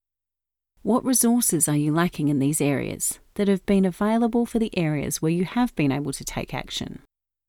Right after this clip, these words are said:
Three, what three action steps can you take towards these goals or areas over the next three months?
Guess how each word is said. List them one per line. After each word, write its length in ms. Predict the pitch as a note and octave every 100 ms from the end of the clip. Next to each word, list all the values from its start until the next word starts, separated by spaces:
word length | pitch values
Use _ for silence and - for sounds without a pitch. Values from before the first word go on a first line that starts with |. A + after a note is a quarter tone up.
| _ _ _ _ _ _ _ _ _ _ _ _ _ _
Three, 580 | - A3+ G3 D3+ - D#3 _ _ _ _
what 300 | G3 G#3+ C4+
three 360 | - - C#4 D4
action 420 | F#3+ F3+ - E3
steps 480 | - - A#2+ - -
can 200 | - F3
you 100 | E3+
take 320 | - F3+ D#3+
towards 500 | - D#3+ F3 A3 -
these 240 | - D#3+ -
goals 440 | D3+ C3 - -
or 180 | - A3
areas 540 | A3 E3+ C#3+ C#3+ C#3 -
over 240 | E3 D#3 E3
the 100 | E3
next 300 | D3+ - -
three 260 | D#3 D#3
months? 560 | D3 B2+ - - -